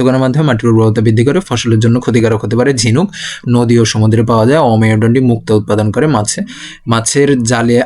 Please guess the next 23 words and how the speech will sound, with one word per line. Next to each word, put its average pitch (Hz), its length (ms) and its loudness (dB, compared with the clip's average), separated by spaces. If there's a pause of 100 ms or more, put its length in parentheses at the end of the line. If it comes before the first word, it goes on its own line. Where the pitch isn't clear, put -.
(100)
আটকে 113 260 -6 (120)
যেতে 107 200 0 (120)
পারে। 123 140 -2 (320)
ওকে, 110 140 -10 (540)
পাখি, 117 300 -2 (560)
গাছপালা 113 500 -2
বা 104 80 0 (340)
বাসা 110 340 0 (460)
মেরুদণ্ডী 113 420 2 (100)
পোকামাকড় 107 540 0
খেয়ে - 240 -2
কৃষিতে - 300 -6 (100)
সহায়তা 104 340 -2
করে। 135 120 -2 (140)
কিছু 120 220 -4 (200)
পাখি 117 300 -4 (520)
ফসল 123 360 -2
নষ্ট 110 180 -2 (120)
করতে 101 260 -4
পারে। 104 120 -4 (120)
মাছ, 123 180 0 (240)
নদী, 113 280 2
পুকুর, 117 220 -2